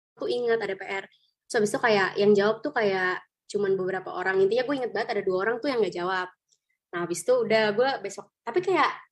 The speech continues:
di multi chat itu tetep nggak terjawab tugas kita apa, <laughs> ngerti nggak sih? Orang-orang tuh, orang-orang tuh muncul cuman kayak semacam formalitas gitu loh, kayak, "Eh, iya apa ya guys?" <laughs> Gitu-gitu, ikutan nanya. Jadi kayak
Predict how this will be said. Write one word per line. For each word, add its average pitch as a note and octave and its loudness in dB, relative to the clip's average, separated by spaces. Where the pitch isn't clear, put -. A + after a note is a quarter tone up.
di A#3 -6
multi A#3+ -4
chat B3+ -6
itu G#3+ -6
tetep C4+ 0
nggak C4 2
terjawab E4 4
tugas A#3 0
kita D#4+ 4
apa, C4+ -4
<laughs> D4 2
ngerti E4+ 8
nggak D4 2
sih? D4+ 0
Orang-orang C4 2
tuh, A4+ 10
orang-orang C#4 2
tuh A4+ 6
muncul D#4 2
cuman E4 -4
kayak G#3 -4
semacam A#3+ -10
formalitas A#3+ -4
gitu C4+ -8
loh, B3+ -4
kayak, G#3 -2
"Eh, G3 -10
iya D#4 -6
apa A3 -6
ya C4+ -2
guys?" A3+ 2
<laughs> - -6
Gitu-gitu, B3 0
ikutan C#4 4
nanya. E4+ 10
Jadi D4 4
kayak D4 4